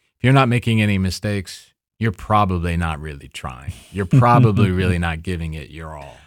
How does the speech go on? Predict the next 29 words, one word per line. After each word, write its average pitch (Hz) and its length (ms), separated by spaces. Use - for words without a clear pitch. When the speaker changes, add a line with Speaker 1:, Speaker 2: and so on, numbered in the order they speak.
Speaker 2:
You, 113 200
you 117 160
look 131 240
at 104 120
any, 113 440
any 131 440
innovator, 92 480
whether 87 260
it's 85 140
a 82 40
person, 123 400
whether 98 200
it's - 120
a - 60
company, 123 560
Speaker 1:
Yeah. 65 200
Speaker 2:
they 127 300
can 117 360
write 113 300
out 107 400
their, 107 360
their 107 340
misadventures 117 920
are 101 80
probably 101 360
ten 120 360
times 101 500
their 95 140
successes. - 680